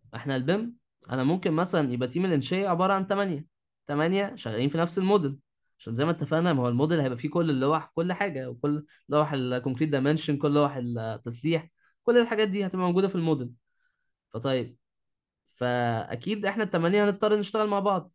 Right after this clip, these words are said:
ففي طريقه معينه للشغل دي، اه، هنتكلم عليها. طب هل في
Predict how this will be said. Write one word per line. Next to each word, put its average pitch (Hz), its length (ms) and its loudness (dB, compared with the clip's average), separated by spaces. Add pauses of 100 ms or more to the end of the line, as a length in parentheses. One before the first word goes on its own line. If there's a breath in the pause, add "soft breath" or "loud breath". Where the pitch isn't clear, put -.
(160)
ففي 127 220 -8
طريقه 202 260 4
معينه 196 280 2
للشغل 190 360 0
دي، 202 300 -4
اه، 131 320 -4
هنتكلم 127 380 -2
عليها. 127 280 -2 (360 soft breath)
طب 113 260 -6
هل 160 220 2
في 214 300 -4